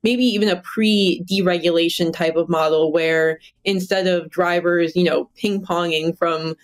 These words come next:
coast to coast, bringing loads all over, what if we had more of a relay system where one driver brings a load from New York to Pittsburgh, and then Pittsburgh to Chicago, and then Chicago to Saint Louis, and so on and so on?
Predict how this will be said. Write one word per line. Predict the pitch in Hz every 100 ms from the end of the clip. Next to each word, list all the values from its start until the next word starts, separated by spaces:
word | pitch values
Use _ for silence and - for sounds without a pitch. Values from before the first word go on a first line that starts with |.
| _
coast | - 202 196 180
to |
coast, | - 233 220 202 196 - _
bringing | 196 185 170 175
loads | 196 190 180
all | 151 160 196
over, | 202 185 180 180 180 _ -
what | 202 208
if | 202
we | 202 190
had | 180 180
more | 175
of | 170
a | 170
relay | 185 226 196 180
system | 180 165 - 160 160
where | 156 156 156 - _ -
one | 180 180 175
driver | 170 165 165
brings | 165 175 165
a | 165
load | 165 165 160 -
from | 170 160 160 160 160 - _ 180
New | 185
York | 190 196
to | 220
Pittsburgh, | - 262 254 - 151 143 -
and | 175
then | 165 156
Pittsburgh | - 170 - 180 180
to | 180
Chicago, | 180 - 220 208 165 156
and | 160
then | 156
Chicago | - - 180 170 165 175
to | 170 180
Saint | 190 180
Louis, | 196 180 160
and | 160
so | 180 165
on | 165
and | 165 160
so | 196 190
on? | 160 156 151